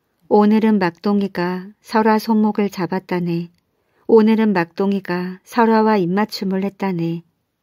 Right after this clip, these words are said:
하고 소문이 돌았습니다. 설화는 억울하기 짝이 없었어요. 전혀 그런 일은 없었는데 소문이 이상하게 나고 주위 사람들도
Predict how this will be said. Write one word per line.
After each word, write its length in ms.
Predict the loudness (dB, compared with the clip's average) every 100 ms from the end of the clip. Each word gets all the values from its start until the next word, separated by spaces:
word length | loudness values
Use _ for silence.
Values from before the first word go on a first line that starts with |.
| _ _ -20 -20 _ _ _ _ _ _ _ -4
하고 600 | 0 2 4 2 2 -2
소문이 500 | -2 2 4 4 2
돌았습니다. 920 | 0 -2 -2 -2 -4 -2 -4 -4 -8 _ _ _ _ _ _ _
설화는 640 | 2 4 6 4 2 0
억울하기 640 | -2 -2 -2 -2 -2 -4 -4
짝이 320 | -4 -2 -2
없었어요. 720 | -4 -4 -8 -6 -6 -4 -6 _ _ _ _ _ _
전혀 340 | -2 2 2 0
그런 400 | 0 0 2 2
일은 240 | 0 0
없었는데 880 | -2 -4 -4 -2 -2 -2 -2 -4 -6 -14 _ _ _
소문이 600 | 2 4 4 2 2 0
이상하게 540 | -2 -2 -2 -2 -2 -4
나고 440 | -6 -6 -8 -8 _ _ _ _ 0
주위 320 | 2 4 4
사람들도 880 | 2 0 0 0 -4 -2 -4 -4